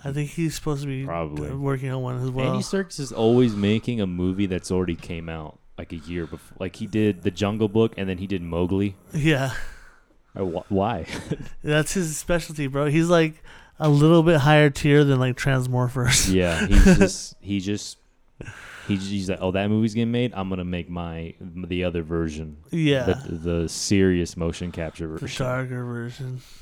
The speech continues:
Speaker 2: Yeah, I don't, I don't know. I didn't watch Mowgli or The Jungle Book.
Speaker 1: Me either.
Speaker 2: But, uh,
Speaker 1: I watched Beauty and the Beast.
Speaker 2: I didn't
Speaker 1: It was
Speaker 2: watch that either.
Speaker 1: trash.
Speaker 2: The only one I watched was The Lion King, and that shit was awful.
Speaker 1: It was awful.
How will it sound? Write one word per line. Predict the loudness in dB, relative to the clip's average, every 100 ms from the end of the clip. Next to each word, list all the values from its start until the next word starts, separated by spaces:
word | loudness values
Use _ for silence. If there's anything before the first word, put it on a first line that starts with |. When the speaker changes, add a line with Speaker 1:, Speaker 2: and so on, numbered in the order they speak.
| -20
Speaker 2:
Yeah, | -20 -8
I | -4 -2
don't, | -2
I | -2
don't | 0
know. | 0 0
I | 0
didn't | 2 2 2
watch | 0 -4 -4
Mowgli | -4 -2 -2 -2
or | 0 0
The | 0
Jungle | -2 0 0
Book. | 2 0 -4 -12 -8
Speaker 1:
Me | -2 0
either. | 0 -2 -4 -8 -16 -20 _
Speaker 2:
But, | -4 0 2
uh, | 2 0 -2 0
Speaker 1:
I |
watched | 0 0 2
Beauty | 0
and | 0
the | 0
Beast. | 0 0 -4 -10 -18 -20 -20 _ _ -20 -20 _ -8
Speaker 2:
I | -4
didn't |
Speaker 1:
It | -2
was | -2
Speaker 2:
watch | -4 -6
that | -4
either. | -4 -4
Speaker 1:
trash. | -6 -2
Speaker 2:
The |
only | 2 2 2
one | 2
I | 0
watched | -2 -4 -6
was | -6
The | -4
Lion | -2 -2 -4
King, | -6 -10 -10
and | -8 -8
that | -8
shit | -8
was | -10 -6
awful. | -4 -4 -4 -12 -6
Speaker 1:
It |
was | -4 -4
awful. | -6 -10 -12 -12